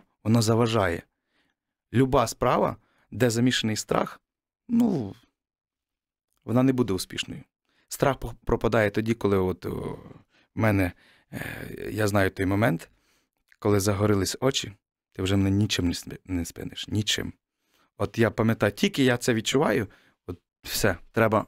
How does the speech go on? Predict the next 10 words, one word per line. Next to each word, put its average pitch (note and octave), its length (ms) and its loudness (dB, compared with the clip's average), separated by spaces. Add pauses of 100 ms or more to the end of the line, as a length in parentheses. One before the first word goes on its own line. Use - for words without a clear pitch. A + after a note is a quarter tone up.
треба G#2 260 2
робити. F2+ 340 -4 (500)
Нюхом B2 360 2
чую, F#2+ 220 -10
треба G#2+ 280 0
робити. F2+ 360 -2 (500)
І, F#2 420 -2 (140)
і C3+ 100 2
не E3+ 80 0
боятися. - 520 -2